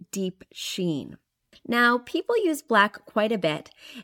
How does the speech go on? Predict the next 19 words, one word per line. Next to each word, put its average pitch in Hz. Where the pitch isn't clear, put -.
and 233
if -
you 277
go 311
back 202
to -
our 185
first 208
rainbow 175
episode, 190
the 175
red 170
and 170
orange 330
episode, 185
you'll 202
remember 247
that 254
some -